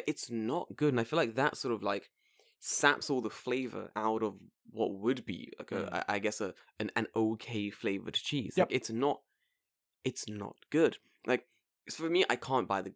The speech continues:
Speaker 1: a pre-grated stuff just because it's bad.
Speaker 2: No, I, I, unless I'm, like, mixing it into, like, a, some kind of a, like, soup
Speaker 1: Oh, yeah.
Speaker 2: or something
Speaker 1: Yeah.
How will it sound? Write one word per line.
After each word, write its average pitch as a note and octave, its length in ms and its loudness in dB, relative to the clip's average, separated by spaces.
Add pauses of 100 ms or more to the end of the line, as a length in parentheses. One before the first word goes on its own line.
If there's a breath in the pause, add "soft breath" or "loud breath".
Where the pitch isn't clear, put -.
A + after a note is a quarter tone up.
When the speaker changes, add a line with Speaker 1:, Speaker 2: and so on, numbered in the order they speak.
(120)
Speaker 1:
a G#2 40 -6
pre-grated G2+ 580 -2
stuff - 160 -8
just B2 140 -4
because C#3 160 0
it's B2 80 -6
bad. - 260 -6 (300)
Speaker 2:
No, G#2+ 180 2 (380)
I, D3 80 4 (100)
I, F3+ 220 6
unless F3+ 300 4
I'm, G#3+ 100 6
like, E3 180 6
mixing B2+ 400 0
it B2 100 0
into, A2 220 -4
like, F#2 280 0 (140)
a, F#2+ 140 0 (260)
some F#2+ 240 -4
kind F#2+ 180 -2
of E2 60 -4
a, D#2+ 240 -2
like, D#2+ 220 -10
soup - 480 -6 (100)
Speaker 1:
Oh, D#3+ 160 12
yeah. B2 140 8
Speaker 2:
or - 20 4
something E3 440 0
Speaker 1:
Yeah. B2 180 6